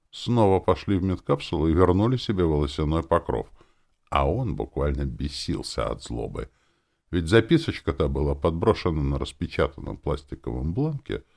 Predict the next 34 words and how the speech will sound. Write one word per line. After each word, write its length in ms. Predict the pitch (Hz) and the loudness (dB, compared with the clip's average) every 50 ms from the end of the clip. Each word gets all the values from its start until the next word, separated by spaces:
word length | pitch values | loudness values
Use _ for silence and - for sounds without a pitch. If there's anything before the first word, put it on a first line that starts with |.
| _ _ _ _ _ _ _ | _ _ _ _ _ _ _
который 380 | - 98 95 - 107 107 98 104 | -2 -2 2 4 4 6 6 6
он 120 | 101 98 | 6 4
сам 300 | 95 - - 131 117 90 | 4 4 4 4 6 4
и 80 | 82 73 | 4 2
подписывал. 720 | - 101 - - - 104 87 - - 69 58 58 60 - - - _ _ _ _ _ _ _ _ _ - | 2 0 0 0 -2 -2 -2 -2 -2 -4 -4 -4 -6 -8 -12 -20 _ _ _ _ _ _ _ _ _ -8
Так 180 | - - - - | -6 -6 -6 -6
что 180 | - - - | -6 -6 -6
придраться 720 | - - - 120 113 101 90 95 87 82 76 - - 101 - | -2 4 6 8 8 8 8 8 8 8 6 4 2 2 4
тут 240 | - 131 117 - | 4 4 4 6
ему 200 | 151 151 139 151 | 6 8 8 8
было 220 | 143 139 143 143 139 | 6 6 6 6 4
просто 460 | 139 - - 107 - - - - 120 | 4 6 4 4 4 4 0 0 0
не 240 | 117 104 95 73 - | 0 2 0 -2 -2
к 100 | - _ | -6 _
чему. 560 | - - - - 117 - - 110 107 - _ _ _ _ _ _ _ _ _ _ _ _ _ _ _ _ - | -12 -8 -8 -6 -6 -6 -6 -6 -8 -10 _ _ _ _ _ _ _ _ _ _ _ _ _ _ _ _ -14
Да, 420 | - - - 95 - 127 147 143 | -12 -8 -4 -2 -2 0 0 -2
бывший 400 | 117 85 104 104 - - - 78 | -2 0 -2 -2 -2 -2 -6 -4
хозяин 560 | - - 80 78 76 95 92 82 78 71 69 | -2 0 0 0 2 2 2 2 2 0 -2
моего 320 | 67 67 71 67 73 69 67 | -2 -2 -2 -2 -2 -2 -4
тела 320 | - - - 113 87 62 | -2 0 0 2 2 0
был 240 | 62 65 67 71 76 | 0 -2 -2 -2 0
очень 320 | 82 80 - - 82 73 | -2 -2 -2 -4 -6 -6
пакостливым 720 | - - - - - - - - - - - 50 52 52 - | -6 -4 -4 -4 -4 -6 -16 -16 -12 -12 -10 -10 -10 -12 -14
существом. 760 | - - - 64 - - - - - - - 64 57 55 - _ _ _ _ _ _ _ _ _ _ _ _ _ _ _ _ _ _ | -14 -14 -14 -14 -12 -12 -12 -12 -10 -6 -6 -6 -6 -6 -10 _ _ _ _ _ _ _ _ _ _ _ _ _ _ _ _ _ _
К 80 | - - | -20 -14
сожалению, 720 | - - - 67 69 78 82 110 131 131 101 71 - - | -8 -6 -6 -4 -4 -4 -4 -4 -4 -4 -4 -6 -6 -8
каких-либо 640 | - 69 67 - - - - - 67 60 60 69 73 | -8 -8 -8 -8 -8 -10 -6 -6 -6 -4 -2 -2 -2
особых 440 | 71 - - 90 71 - 69 67 69 | -2 -2 -2 -2 -2 -2 -4 -6 -4
знаний 300 | - 117 135 135 104 82 | -4 -4 -2 -2 0 -2
у 60 | - | -2
него 240 | 64 - 76 73 85 | -2 0 0 -2 -2
банально 480 | 76 76 92 113 123 135 139 139 135 | 0 0 0 0 0 0 0 0 0
не 220 | 123 98 80 71 69 | 0 0 0 0 0
было, 340 | 64 65 67 65 67 - | -2 -2 -2 0 -2 -4